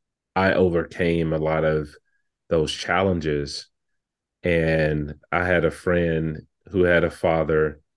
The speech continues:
who was also a mentor to me that would pull me aside and talk to me about my potential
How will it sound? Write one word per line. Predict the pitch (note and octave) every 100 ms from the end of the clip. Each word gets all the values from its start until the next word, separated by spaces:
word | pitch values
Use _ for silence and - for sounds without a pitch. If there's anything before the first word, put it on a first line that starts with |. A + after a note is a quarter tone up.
| _ _ _ -
who | E2+
was | E2 E2+
also | E2+ - F#2 E2 D#2 -
a | D#2+
mentor | E2 E2+ - D#2+ D#2
to | -
me | D#2+ D#2 D2+ D2 - _ _ _ - - -
that | G2+ F2+ -
would | F2+ E2 D#2+ -
pull | - B2
me | A2 G2
aside | E2+ - F2+ E2+ D#2+ D#2+ D#2
and | D#2 D#2 B1
talk | - F#2 F2+
to | -
me | E2 E2
about | D#2+ E2 D#2+ D#2 D2 -
my | D#2+
potential | D2 D2+ - D#2+ - D#2 D2+ D2